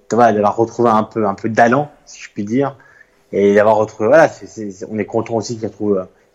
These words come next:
qu'il retrouve le chemin du but. On se doutait bien que, voilà, il a un peu surperformé, euh, durant les, les premières journées, enfin, durant les onze, douze, enfin, dix, onze, douze premières journées.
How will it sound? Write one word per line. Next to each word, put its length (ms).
qu'il 100
retrouve 160
le 40
chemin 260
du 120
but. 240
On 140
se 60
doutait 280
bien 280
que, 160
voilà, 220
il 220
a 80
un 60
peu 160
surperformé, 1040
euh, 140
durant 300
les, 100
les 60
premières 440
journées, 380
enfin, 140
durant 220
les 240
onze, 260
douze, 200
enfin, 220
dix, 360
onze, 240
douze 240
premières 320
journées. 340